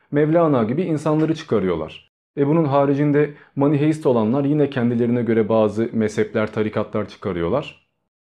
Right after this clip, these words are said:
Kimisi de olduğu gibi İslam'ı kabul ediyor, İslam'ı İranlılardan öğreniyor. Yani bir kısım Türkmenci bir anlayışla İslam'ı kabul ederken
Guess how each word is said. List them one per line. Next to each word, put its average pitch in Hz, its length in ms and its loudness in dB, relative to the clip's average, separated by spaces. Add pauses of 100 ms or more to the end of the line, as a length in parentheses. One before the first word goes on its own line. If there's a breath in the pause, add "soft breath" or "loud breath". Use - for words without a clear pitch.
(140)
Kimisi 180 360 2
de 175 120 4
olduğu 165 420 2
gibi 151 160 2
İslam'ı 139 520 0
kabul 127 260 -2
ediyor, 110 300 2
İslam'ı 120 460 -2
İranlılardan 127 720 0
öğreniyor. 101 440 0 (520)
Yani 117 280 2
bir 185 180 2
kısım 180 400 0 (240 loud breath)
Türkmenci 156 640 0
bir 147 240 2
anlayışla 110 460 2
İslam'ı 107 500 -2
kabul 107 220 0
ederken 101 480 2